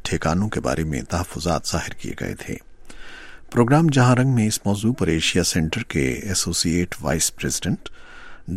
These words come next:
ڈاکٹر معید یوسف اور مڈل ایسٹ انسٹی ٹیوٹ کے ڈاکٹر زبیر اقبال نے اپنے خیالات کا اظہار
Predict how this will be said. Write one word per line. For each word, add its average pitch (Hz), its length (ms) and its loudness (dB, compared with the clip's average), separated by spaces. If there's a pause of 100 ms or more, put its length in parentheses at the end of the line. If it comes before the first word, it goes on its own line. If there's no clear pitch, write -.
ڈاکٹر 73 500 2
معید 90 320 2
یوسف - 640 -2
اور 90 140 4
مڈل 95 320 4
ایسٹ 135 420 -2
انسٹی - 360 0
ٹیوٹ 110 200 0
کے 65 240 0
ڈاکٹر 82 360 -2
زبیر 82 360 0
اقبال - 380 0
نے 60 280 -2
اپنے - 260 -2
خیالات 85 460 0
کا - 100 -4
اظہار - 300 0